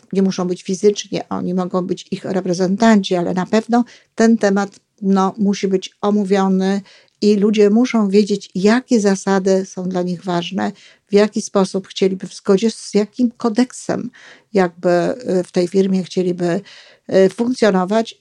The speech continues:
I ostatnia rzecz to kilka wartości, które są w tej firmie istotne, które są w tej działalności istotne, które są dla mnie istotne. Wartości, wartości w kat-, y,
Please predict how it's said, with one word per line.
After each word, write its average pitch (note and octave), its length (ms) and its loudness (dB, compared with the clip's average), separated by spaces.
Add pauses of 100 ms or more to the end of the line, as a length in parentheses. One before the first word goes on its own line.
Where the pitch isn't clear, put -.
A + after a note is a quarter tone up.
I C#4 180 -2
ostatnia D4 500 -2
rzecz B3+ 260 -2
to A#3+ 200 0
kilka D4+ 520 -6
wartości, G#3 1000 0
które G#3+ 380 -2
są G3 320 0
w - 60 -10
tej G3 240 2
firmie F3+ 420 -4
istotne, G3 540 -2
które F#3 240 -4
są F3+ 220 -6
w - 40 -16
tej F3 160 -2
działalności F3+ 560 -2
istotne, F#3+ 580 -2
które F#3 220 -2
są F3+ 240 -6
dla F3 260 0
mnie E3+ 200 -4
istotne. - 560 -12 (400)
Wartości, A#3 580 0
wartości A3 540 -2
w - 80 -10
kat-, G#3 240 -6
y, G#3 200 4